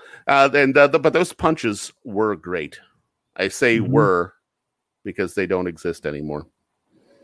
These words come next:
Speaker 2: They were, they were wonderful.
Speaker 1: Mm-hmm. They need to bring back the, uh, Takiti Punch.
Speaker 2: They do.
Speaker 1: Mm-hmm.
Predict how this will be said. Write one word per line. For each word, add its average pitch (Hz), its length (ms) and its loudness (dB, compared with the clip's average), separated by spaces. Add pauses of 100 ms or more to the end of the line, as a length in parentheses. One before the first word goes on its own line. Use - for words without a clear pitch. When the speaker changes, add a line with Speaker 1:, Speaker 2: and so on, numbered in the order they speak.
(140)
Speaker 2:
They 131 160 -2
were, 113 320 -4 (160)
they 127 160 -8
were 104 180 -6
wonderful. 107 720 -10 (360)
Speaker 1:
Mm-hmm. 82 380 -4 (1700)
They 139 160 6
need 135 180 6
to 113 60 4
bring 107 240 2
back 98 340 2
the, 92 300 0
uh, 87 140 2
Takiti - 360 -8
Punch. - 440 -8 (1200)
Speaker 2:
They 139 100 0
do. 127 240 0 (880)
Speaker 1:
Mm-hmm. 87 260 -8